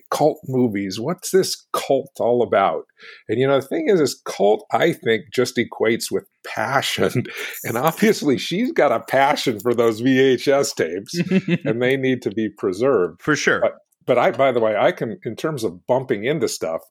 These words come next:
Speaker 1: I can beat that one. I got invited. This was,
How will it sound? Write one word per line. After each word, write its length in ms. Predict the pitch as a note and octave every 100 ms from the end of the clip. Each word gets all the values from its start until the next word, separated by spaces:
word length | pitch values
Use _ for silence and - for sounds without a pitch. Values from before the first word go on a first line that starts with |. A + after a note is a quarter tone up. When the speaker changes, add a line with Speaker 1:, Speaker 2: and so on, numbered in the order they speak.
| -
Speaker 1:
I 160 | B2+
can 240 | C#3 F#2+ F2
beat 300 | A2+ F#2+ -
that 240 | A2+ G2+ F#2
one. 260 | E2+ E2 - - - - - _ -
I 180 | D#3+
got 240 | E3+ C#3 A#2
invited. 680 | A2+ G#2+ A2 G#2+ G#2 G2+ G2+ _
This 240 | C#3 D3+ -
was, 260 | A#2+ G#2